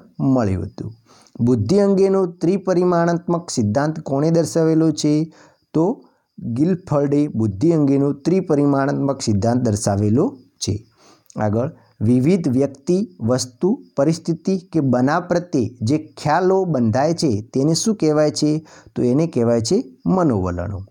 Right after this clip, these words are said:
અજ્ઞાત કે અભાનપણે અહમને ટકાવી રાખવાની પ્રયુક્તિ એટલે બચાવ પ્રયુક્તિ. આગળ જોઈએ, અષ્ટાંગ યોગના કેટલા સોપાનો છે? અષ્ટાંગ યોગના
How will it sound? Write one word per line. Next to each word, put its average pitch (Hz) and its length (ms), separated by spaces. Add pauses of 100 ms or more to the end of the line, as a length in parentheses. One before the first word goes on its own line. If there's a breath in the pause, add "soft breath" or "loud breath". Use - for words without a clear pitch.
(500 soft breath)
અજ્ઞાત 180 600
કે - 520
અભાનપણે 175 920 (440)
અહમને 170 500
ટકાવી 160 560
રાખવાની 160 520
પ્રયુક્તિ 151 580
એટલે 135 380 (100)
બચાવ 123 460 (140)
પ્રયુક્તિ. 92 560 (720 soft breath)
આગળ 107 220
જોઈએ, 120 580 (2000 soft breath)
અષ્ટાંગ 170 600
યોગના 151 560
કેટલા 143 500
સોપાનો 123 600
છે? 117 420
અષ્ટાંગ 143 560
યોગના 117 380